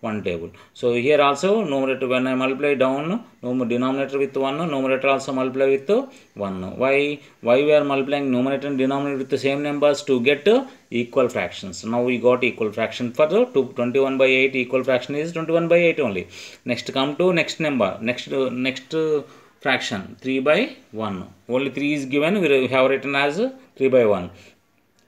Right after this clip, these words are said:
We can write any number as three by one. So, okay, mm, no denominator, we can write as denom-, denominator as one, no, I said. Now here three by one. Now three by one, I want denominator condition. I want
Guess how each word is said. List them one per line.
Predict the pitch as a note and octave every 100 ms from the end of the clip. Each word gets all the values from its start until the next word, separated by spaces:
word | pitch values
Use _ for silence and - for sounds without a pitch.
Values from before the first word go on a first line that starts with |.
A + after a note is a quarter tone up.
| -
We | A2+
can | A#2+
write | A#2+ C3+ C3
any | C3
number | C3+ C3 C3
as | B2 B2
three | - B2+
by | B2 A#2
one. | G2 F2+ - - -
So, | B2+
okay, | A#2 A2+ F#2+ - - _ -
mm, | A2 A2 G#2+ G#2+ G#2+
no | A2 A#2
denominator, | C3+ C#3 C#3 D3 D3 F#3
we | F#3+
can | D3 C#3
write | C#3
as | D3+ C3+
denom-, | C3 C3+ A#2+
denominator | B2+ C#3 C#3+ C3
as | D3 C#3+
one, | C#3 D#3+
no, | F#3
I | A#2+
said. | - B2+ G2 - - -
Now | A#2 B2
here | B2+ C3+ C3
three | - B2+
by | B2 B2
one. | G#2+ E2+ - -
Now | A2+ A2
three | B2+ C3+
by | D3 C#3
one, | C3+ B2+
I | A#2+
want | C3 D3+
denominator | C#3+ C3 C3+ C#3 C3+ C3+
condition. | C3 C3+ C3 G#2+
I | G2 G#2+
want | B2+